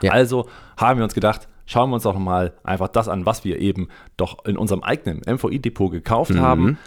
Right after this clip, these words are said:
Speaker 2: Das heißt, wir hatten ja das Thema Finanzen gezogen,
Speaker 1: Ja.
Speaker 2: lieber Philipp. Und, ähm, was wird uns da erwarten heute?
Speaker 1: Ja, wir haben ein tolles Unternehmen gekauft und ich würde einfach sagen, dieses Unternehmen gewinnt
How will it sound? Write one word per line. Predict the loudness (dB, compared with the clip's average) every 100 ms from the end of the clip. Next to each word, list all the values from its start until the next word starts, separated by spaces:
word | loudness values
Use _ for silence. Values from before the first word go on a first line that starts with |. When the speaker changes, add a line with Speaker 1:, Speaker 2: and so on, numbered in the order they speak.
| -8
Speaker 2:
Das | -4 0
heißt, | 0 0 -2
wir | 0 0
hatten | -2
ja | -2 -2
das | -4 -2
Thema | -2 -2
Finanzen | -4 -2 -2 -2
gezogen, | -4 -2 0 2
Speaker 1:
Ja. | 2
Speaker 2:
lieber | 2 0
Philipp. | 2 2 2 -4 -14 -2
Und, | 2 2 0
ähm, | 0 0 -2 -8 -2
was | -2 0
wird | -2 -2
uns | -2
da | -2
erwarten | 0 -2 -6 -10
heute? | -10 -12 _ 0
Speaker 1:
Ja, | 0 2
wir | 2
haben | 4 2 0 2
ein | 2 2
tolles | 0 0 2 2
Unternehmen | 2 2 2
gekauft | 0 0 -2 0
und | -2
ich | 0
würde | -2
einfach | 0 0
sagen, | 0 0 -2 -6 -20 _ -4
dieses | 2 2 4 2 0
Unternehmen | -2 2 2 2 0 2 4 4 2 -2
gewinnt | -2 -2 2 2 2